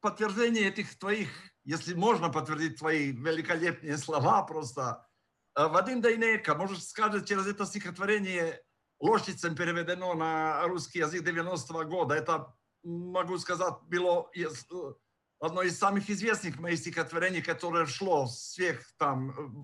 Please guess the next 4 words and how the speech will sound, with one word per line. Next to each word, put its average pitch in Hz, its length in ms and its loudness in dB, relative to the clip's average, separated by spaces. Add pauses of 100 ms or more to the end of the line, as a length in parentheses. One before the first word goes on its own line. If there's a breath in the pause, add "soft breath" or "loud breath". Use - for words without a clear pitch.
более-менее 147 560 0
антологиях 147 840 0
и 139 80 -4
учебниках 135 920 -6